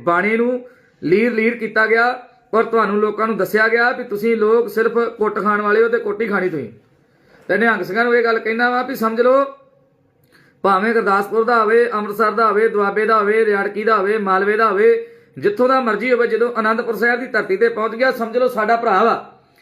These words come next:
ਜਿੰਨੇ ਬਾਣਾ ਪਾਇਆ ਗੁਰੂ ਦਾ ਪੋਤਿਆ ਤਿਆਰ ਬਰ ਤਿਆਰ ਆ, ਉਹ ਸਾਡਾ ਭਰਾ ਵਾ। ਕਿਸੇ ਵੀ ਭਰਾ ਨਾਲ ਧੱਕਾ ਹੁੰਦਾ, ਸਾਡਾ ਸਾਰਿਆਂ ਦਾ ਫਰਜ਼ ਬਣਦਾ ਸੀ ਵੀ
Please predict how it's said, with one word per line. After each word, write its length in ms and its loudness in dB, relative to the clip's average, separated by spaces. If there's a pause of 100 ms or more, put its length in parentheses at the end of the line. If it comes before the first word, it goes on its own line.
(260)
ਜਿੰਨੇ 300 0
ਬਾਣਾ 280 0
ਪਾਇਆ 440 0 (500)
ਗੁਰੂ 280 0
ਦਾ 160 2
ਪੋਤਿਆ 400 2
ਤਿਆਰ 260 0
ਬਰ 140 -2
ਤਿਆਰ 280 2
ਆ, 40 -2
ਉਹ 100 -2
ਸਾਡਾ 260 0
ਭਰਾ 300 0
ਵਾ। 180 -2 (400)
ਕਿਸੇ 260 2
ਵੀ 120 -2
ਭਰਾ 280 0
ਨਾਲ 160 -4
ਧੱਕਾ 320 -2
ਹੁੰਦਾ, 240 0
ਸਾਡਾ 320 0
ਸਾਰਿਆਂ 320 0
ਦਾ 120 0
ਫਰਜ਼ 240 -4
ਬਣਦਾ 300 0
ਸੀ 100 -4
ਵੀ 240 -6